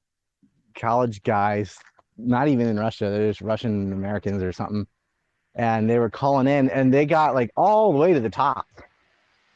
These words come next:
of people admitting things and asking them to be their <laughs> informants and all this. And it's like, it was just, it was completely made up.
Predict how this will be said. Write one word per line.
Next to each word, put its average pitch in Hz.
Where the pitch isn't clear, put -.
of 131
people 151
admitting 156
things 185
and 131
asking 135
them 127
to 113
be 113
their 104
<laughs> -
informants 196
and 123
all 139
this. 143
And 127
it's 120
like, 135
it 185
was 143
just, 170
it 139
was 165
completely 151
made 131
up. 175